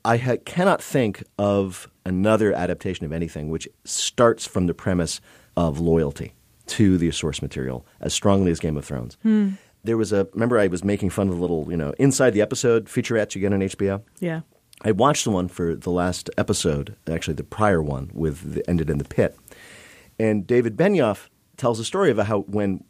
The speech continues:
Speaker 1: A Dance with Dragons comes out, he read that scene, the fighting pit scene, calls up George R. R. Martin and says, "George, that's a great scene.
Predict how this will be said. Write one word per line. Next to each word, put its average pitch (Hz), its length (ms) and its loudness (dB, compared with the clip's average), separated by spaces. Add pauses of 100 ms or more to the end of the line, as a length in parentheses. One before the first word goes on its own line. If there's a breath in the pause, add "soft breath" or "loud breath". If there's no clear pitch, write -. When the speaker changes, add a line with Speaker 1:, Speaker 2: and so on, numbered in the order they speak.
Speaker 1:
A 87 80 -4
Dance 98 240 0
with 87 80 -4
Dragons 95 360 2
comes 87 180 0
out, 82 120 -2
he 90 100 -6
read 95 340 2
that 87 220 0
scene, 78 500 -4
the 85 100 -12
fighting 82 300 -4
pit 82 160 -8
scene, 71 320 -6 (380 soft breath)
calls 131 320 4
up 107 100 4
George 95 220 2
R. 90 60 2
R. - 20 0
Martin 80 160 -2
and - 60 -8
says, 85 140 -4
"George, 110 220 4
that's 101 160 -2
a 82 40 -8
great 101 280 -2
scene. 87 240 -6